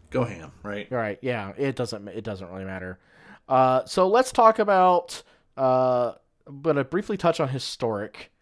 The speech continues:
Speaker 2: Uh, so there were a couple cards that were, there were two cards that were banned in Historic.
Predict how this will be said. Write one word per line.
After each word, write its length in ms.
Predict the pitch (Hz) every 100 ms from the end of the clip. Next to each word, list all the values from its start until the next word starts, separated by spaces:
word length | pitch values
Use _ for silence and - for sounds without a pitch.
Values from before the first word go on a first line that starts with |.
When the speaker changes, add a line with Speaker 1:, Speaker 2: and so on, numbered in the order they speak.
| _ _ _ _ _
Speaker 2:
Uh, 320 | 110 107 107 104
so 180 | -
there 160 | 113 117
were 180 | 113 113
a 40 |
couple 220 | - 160 156
cards 240 | 156 139
that 100 | 131
were, 60 | 110
there 100 | 117
were 40 |
two 160 | - 175
cards 220 | 151 135
that 120 | 139
were 100 | 120
banned 260 | 104 110 117
in 100 | 113
Historic. 560 | 113 - 107 104 -